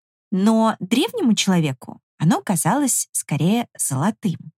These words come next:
Поэтому разговор о жёлтом мы начнём именно с золотого цвета.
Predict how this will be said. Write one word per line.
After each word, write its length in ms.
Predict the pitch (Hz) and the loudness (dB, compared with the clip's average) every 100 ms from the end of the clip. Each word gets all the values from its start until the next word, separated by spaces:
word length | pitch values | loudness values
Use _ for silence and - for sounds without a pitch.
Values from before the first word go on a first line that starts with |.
| _ _ _ | _ _ _
Поэтому 340 | - 170 196 196 | -2 2 4 4
разговор 500 | 190 208 202 208 - | 4 2 2 2 0
о 120 | 165 | 0
жёлтом 640 | 185 190 285 381 214 180 160 _ | 2 2 2 0 0 2 0 _
мы 160 | 185 247 | 2 4
начнём 600 | 214 - - 185 220 - | 2 0 2 4 4 2
именно 420 | 185 208 196 175 | 4 4 6 4
с 40 | 160 | 2
золотого 840 | 165 190 165 170 - 180 175 165 147 | 0 0 2 0 0 0 2 0 -2
цвета. 460 | - 226 170 - | -6 -4 -6 -10